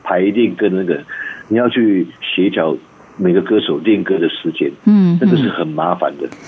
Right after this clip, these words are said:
Speaker 2: 这个本身这个敲这个通告的人，真的就是真的要协调想破头，因为彼此的时间有的刚好很难排嘛，对不对？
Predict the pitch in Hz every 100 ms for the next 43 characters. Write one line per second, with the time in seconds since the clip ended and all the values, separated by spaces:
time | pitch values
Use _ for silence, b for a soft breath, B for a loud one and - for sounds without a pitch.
0 | B B B B - 339 285 - 190 202
1 | 285 302 311 269 302 311 262 - 277 277
2 | 277 214 254 240 240 190 175 180 196 240
3 | 247 175 202 214 226 220 180 156 - 233
4 | 233 185 165 151 - 233 226 185 160 -
5 | 165 175 143 147 226 160 135 117 - 330
6 | 311 - 202 208 190 160 165 - 170 214
7 | 214 151 147 160 208 208 147 139 165 139
8 | 151 190 156 117 127 - 175 165 139